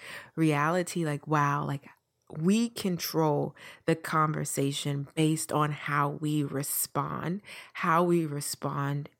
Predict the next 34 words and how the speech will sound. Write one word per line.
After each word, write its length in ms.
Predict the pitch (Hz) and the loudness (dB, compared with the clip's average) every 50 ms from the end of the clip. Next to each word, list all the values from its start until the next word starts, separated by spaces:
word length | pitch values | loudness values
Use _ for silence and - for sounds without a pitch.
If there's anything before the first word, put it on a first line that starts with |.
| - - | -4 2
in 220 | 175 175 180 185 | 4 6 6 6
the 100 | 175 165 | 6 6
way, 400 | 151 151 - 151 147 147 147 143 | 4 2 0 -2 -2 -2 -2 -2
in 140 | 131 151 151 | -2 -4 -2
the 80 | 147 147 | -2 -2
manner, 420 | 147 147 147 151 151 151 151 147 | -2 -2 -2 -2 -2 -2 -2 -2
in 160 | 139 147 147 | -2 -4 -4
the 100 | 147 143 | -4 -6
tone 400 | 143 - - - 165 165 165 160 | -8 -10 -6 -4 -2 0 0 0
in 140 | 156 151 143 | 0 0 -2
which 220 | 147 143 - - - | -2 -4 -6 -6 -6
we 80 | - | -6
respond. 720 | - 139 160 - - - 156 156 165 190 190 185 165 151 - | -6 -6 -6 -8 -6 -2 0 2 2 2 2 2 0 -2 -2
And 280 | - 170 165 160 151 - - - - - - - _ _ - - | -2 0 0 0 -2 -4 -8 -18 -20 -20 -20 -20 _ _ -8 -2
for 180 | - 214 208 | 2 2 2
so 340 | 196 - - - 220 214 214 202 | 2 2 2 2 2 4 4 4
long, 960 | 185 170 165 156 151 151 156 170 180 185 180 175 170 160 156 156 151 151 147 - - - - - - - - _ _ _ - | 2 2 0 0 0 0 2 2 2 2 2 2 0 0 0 -2 -2 -2 -4 -6 -10 -18 -20 -20 -20 -20 -20 _ _ _ -4
I 280 | - 165 170 175 175 180 | 0 2 2 2 2 0
have 260 | 185 185 180 180 175 | 0 -2 -2 -4 -4
just, 540 | - 180 170 165 156 - - - - - - _ - - _ _ _ _ _ _ _ _ _ _ _ _ _ - | -4 -2 -2 -2 0 -2 -4 -4 -6 -6 -10 _ -18 -18 _ _ _ _ _ _ _ _ _ _ _ _ _ -4
out 280 | - 180 190 196 131 - | 0 2 2 2 2 2
of 360 | - 185 175 160 147 151 - - _ _ _ _ _ _ _ _ _ _ _ - | 2 2 2 2 0 -2 -6 -8 _ _ _ _ _ _ _ _ _ _ _ -12
frustration 880 | - - 180 170 165 - - 165 160 160 156 - - 165 160 156 151 | -4 -2 0 0 0 2 2 2 2 2 2 0 0 2 2 2 2
and 180 | 151 147 147 147 | 2 0 -2 -2
out 160 | 151 165 180 | -2 0 0
of 160 | 190 190 180 | 0 0 0
rejection 760 | 170 165 160 - - 156 151 156 - - - 160 151 147 147 | -2 -4 -4 -4 -6 -6 -6 -6 -6 -6 -4 -2 -2 -2 -2
and 80 | 147 147 | -2 -2
out 200 | 151 170 185 196 | -2 -2 -2 -2
of 100 | 190 - | -4 -2
insecurity 760 | - 180 170 - - 160 - - - 160 165 170 170 175 160 | -2 -4 -4 -4 -6 -8 -8 -6 -4 -2 -2 0 0 -2 -2
that 200 | 156 160 160 - | -4 -4 -6 -6
the 80 | 147 | -4
Lord 280 | 160 156 151 156 160 | -2 0 2 2 0